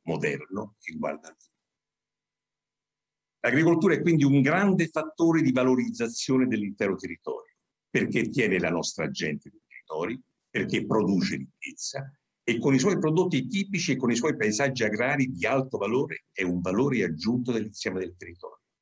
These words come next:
E quindi parte sostanziale di un'altra importante voce sociale, culturale ed economica delle nostre comunità, e che sempre più dovrà avere uno spazio nel futuro,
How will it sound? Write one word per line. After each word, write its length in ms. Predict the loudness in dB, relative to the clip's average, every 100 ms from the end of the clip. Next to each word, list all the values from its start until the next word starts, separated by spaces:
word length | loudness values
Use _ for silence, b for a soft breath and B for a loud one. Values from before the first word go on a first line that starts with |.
| _ _ _ _ _
E 160 | -6 -2
quindi 440 | 2 4 4 2
parte 440 | 0 0 0 -2 -2
sostanziale 1160 | 2 0 0 0 0 0 0 0 0 -4 -8 _ _ _ _ _
di 140 | -2
un'altra 760 | 0 2 2 2 2 0 -4 -4 _
importante 960 | 2 2 2 -2 -2 0 2 2 2 2
voce 400 | 4 2 2 0
sociale, 680 | 0 -2 0 -2 -2 -4 -6
culturale 440 | -14 -4 0 0
ed 80 | -2
economica 540 | -4 -2 2 2 0
delle 160 | -2 -2
nostre 300 | -4 -6 -12
comunità, 580 | -12 -12 -12 -8 -8 -10 b b _ _
e 160 | -6
che 160 | -2 -2
sempre 500 | 2 2 2 0 -2
più 160 | 0
dovrà 260 | 0 0 0
avere 360 | 0 0 0 -2
uno 180 | -4 -2
spazio 680 | -6 -6 -6 -6 -8 -8 -8
nel 200 | -12 -14
futuro, 560 | -16 -14 -16 -16 -20